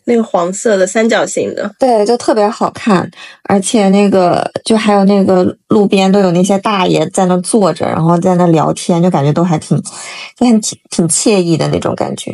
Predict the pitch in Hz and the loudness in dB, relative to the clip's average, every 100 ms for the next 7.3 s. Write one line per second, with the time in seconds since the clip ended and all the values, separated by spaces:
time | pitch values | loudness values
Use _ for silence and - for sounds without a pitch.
0 | 220 254 220 196 196 - _ - - 196 | 0 2 4 0 -4 -14 _ -10 -2 2
1 | 196 180 190 - 185 180 170 - - 180 | 2 2 0 2 2 2 0 -2 0 4
2 | 180 170 170 170 185 - 185 - 180 - | 4 2 2 2 2 0 0 0 -2 0
3 | 202 185 185 175 175 190 175 165 - - | -2 0 -2 0 -2 0 2 0 -2 -8
4 | _ - 180 165 170 156 156 180 165 165 | _ -2 0 2 2 0 0 2 2 2
5 | 160 156 - 151 156 165 - - 175 185 | 0 -2 -2 0 0 -2 -2 0 2 2
6 | 180 185 180 170 - - 165 160 165 165 | 0 0 0 0 -2 0 0 2 2 4
7 | 135 139 | 2 2